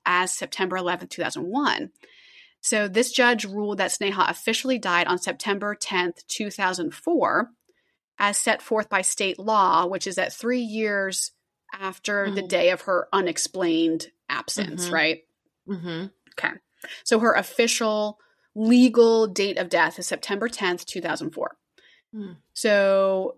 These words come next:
Speaker 1: because Ron could not produce a nine eleven death certificate,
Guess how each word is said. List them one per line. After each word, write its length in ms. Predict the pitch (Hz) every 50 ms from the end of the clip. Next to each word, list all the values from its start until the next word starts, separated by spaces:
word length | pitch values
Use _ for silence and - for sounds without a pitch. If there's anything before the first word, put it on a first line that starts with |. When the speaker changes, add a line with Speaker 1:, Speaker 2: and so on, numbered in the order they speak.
| _ _ _ _ _ -
Speaker 1:
because 600 | - 214 - - - - 214 208 214 262 277 277
Ron 260 | 240 226 214 214 214
could 140 | - - 202
not 240 | 175 170 180 196 -
produce 360 | 226 202 196 196 185 - -
a 100 | - -
nine 460 | 190 185 165 156 156 165 175 202 202 - -
eleven 460 | 202 196 196 180 180 175 175 175 180
death 200 | - 220 311 -
certificate, 640 | - 175 185 202 185 180 - - 170 151 120 -